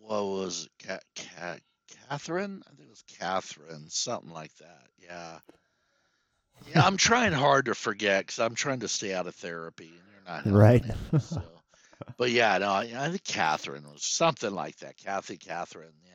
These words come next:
Speaker 1: that sounds right. So,
Speaker 2: So
Speaker 1: ugh,
Speaker 2: talking about
Speaker 1: yeah.
Speaker 2: turning back time, if you could
Speaker 1: Mm-hmm.
Speaker 2: turn back time or go back that far, maybe to your,
Speaker 1: Mm-hmm.
Speaker 2: I don't know, eighteen-year-old self,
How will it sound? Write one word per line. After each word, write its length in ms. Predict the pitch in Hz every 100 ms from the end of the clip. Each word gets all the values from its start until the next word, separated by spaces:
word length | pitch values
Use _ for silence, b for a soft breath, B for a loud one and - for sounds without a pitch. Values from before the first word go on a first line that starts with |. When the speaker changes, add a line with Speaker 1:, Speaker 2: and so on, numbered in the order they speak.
| 80 73
Speaker 1:
that 120 | _
sounds 340 | - 73 _ _
right. 240 | 67 _
So, 180 | - - b b b b b b
Speaker 2:
So 200 | - 156
Speaker 1:
ugh, 0 |
Speaker 2:
talking 320 | 135 160 143 131
about 380 | 113 117 113
Speaker 1:
yeah. 0 |
Speaker 2:
turning 240 | 110 120 110
back 240 | 107 98
time, 500 | - 107 90 95 113 - -
if 220 | 110 -
you 140 | 117
could 480 | - 147 117 90 98 - -
Speaker 1:
Mm-hmm. 200 | - 143 175
Speaker 2:
turn 200 | - 95
back 200 | 87 80
time 360 | 90 76 - 92 _ _ -
or 80 |
go 180 | 90 101
back 520 | 82 92 87 - - - _ _
that 220 | 98 92
far, 440 | - 90 80 98 92 _ _ -
maybe 220 | 101 95
to 140 | - 104
your, 420 | 92 90 90 80
Speaker 1:
Mm-hmm. 200 | 170 233 - _ _ _ _ -
Speaker 2:
I 60 | 104
don't 80 | 90
know, 80 | 90
eighteen-year-old 640 | 107 - 110 107 107 101
self, 400 | 107 117 127